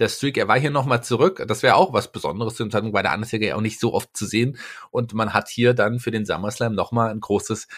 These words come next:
Match aufgebaut. Undertaker gegen Brock Lesnar. Undertaker wollte hier die Revanche. Ähm, ähm, und die ist ihm ja auch, ja, gelungen, muss man sagen. Also hier gab's zwar auch zwischendrin,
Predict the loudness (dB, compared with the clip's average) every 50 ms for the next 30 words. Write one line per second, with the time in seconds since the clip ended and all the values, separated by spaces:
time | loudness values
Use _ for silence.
0 | -20 -20 _ _ 2 2 2 2 0 -6 -6 -6 -4 -2 0 2 4 4 2 2
1 | -2 -4 -4 -4 -4 -6 -8 -6 -6 -6 -4 -4 -4 -2 0 -2 -2 -2 -2 -6
2 | -4 -4 -4 -2 0 0 2 2 2 2 2 2 2 2 2 2 2 2 0 -2
3 | -2 -2 -2 -2 0 0 0 0 -2 -4 -8 -12 -18 -20 -20 -20 -14 _ 0 2
4 | 2 2 2 0 -6 _ _ _ -2 0 0 0 0 0 0 0 0 2 0 -2
5 | -2 -4 -6 -8 -8 _ -4 -2 0 2 2 2 2 0 2 4 6 8 8 6
6 | 6 2 -4 -8 -6 -2 2 4 4 6 4 4 0 -4 -10 -4 0 2 2 2
7 | 2 2 0 -2 -4 -4 -6 -6 -4 -4 -4 -2 0 2 2 2 2 0 -2 -2
8 | -2 -2 -2 -2 -2 0 2 2 2 0 0 0 2 2 4 2 2 0 -2 -4
9 | -4 -4 -4 -4 -2 0 0 0 -2 -4